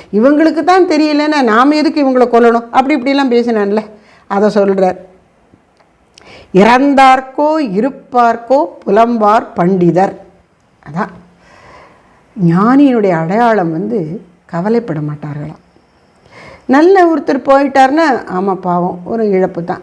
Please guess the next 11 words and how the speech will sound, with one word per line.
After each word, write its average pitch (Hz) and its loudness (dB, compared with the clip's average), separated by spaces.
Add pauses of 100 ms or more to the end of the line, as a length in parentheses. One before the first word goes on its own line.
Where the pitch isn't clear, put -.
ஆனா 254 0
என்ன 208 0
செய்ய, 190 -2
அப்படித்தான் 190 -4
இருக்கும் 226 -2
வாழ்க்கை" 185 -2
அப்படின்னு 226 0 (220)
அதை 226 4
ரொம்ப 277 2
அந்த 277 2
வருத்தத்தை 269 -4